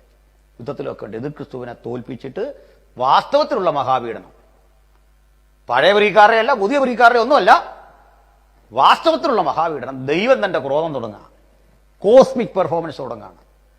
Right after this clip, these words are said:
ബാക്കിയൊക്കെ നിങ്ങൾ വായിച്ചു നോക്കുക. കാലംശത്തിന് മേൽ അധികാരം ലഭിക്കുന്ന കാലംശം. ഇതാണ് പഠനം.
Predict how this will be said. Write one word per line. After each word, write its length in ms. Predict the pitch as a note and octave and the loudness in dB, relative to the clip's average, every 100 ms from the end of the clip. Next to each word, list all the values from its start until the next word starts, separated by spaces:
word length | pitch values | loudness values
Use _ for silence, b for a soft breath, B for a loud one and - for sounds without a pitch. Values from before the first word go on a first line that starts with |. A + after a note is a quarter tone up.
| _ _ _ A#2+ | _ _ _ -2
ബാക്കിയൊക്കെ 340 | D#3+ G#3+ G#3+ | 0 0 0
നിങ്ങൾ 140 | G#3+ | 2
വായിച്ചു 260 | G3 G3+ G3+ | 2 2 2
നോക്കുക. 260 | E3+ D#3 - | -2 -2 2
കാലംശത്തിന് 680 | E3 G3 A3 G#3 G3 G3 G#3+ | 4 6 4 2 -4 -4 -4
മേൽ 140 | G3 | -2
അധികാരം 300 | D#3+ E3 E3 | -2 -2 -2
ലഭിക്കുന്ന 360 | D#3 D3 C#3 B2 C#3+ | -6 -10 -10 -4 0
കാലംശം. 440 | E3+ E3+ D3 B2 - _ _ _ _ _ _ _ _ _ - | 2 0 -6 -12 -14 _ _ _ _ _ _ _ _ _ -4
ഇതാണ് 240 | D3+ G#3 | 2 4
പഠനം. 400 | G3 F#3+ G3 C#3 | 6 6 4 0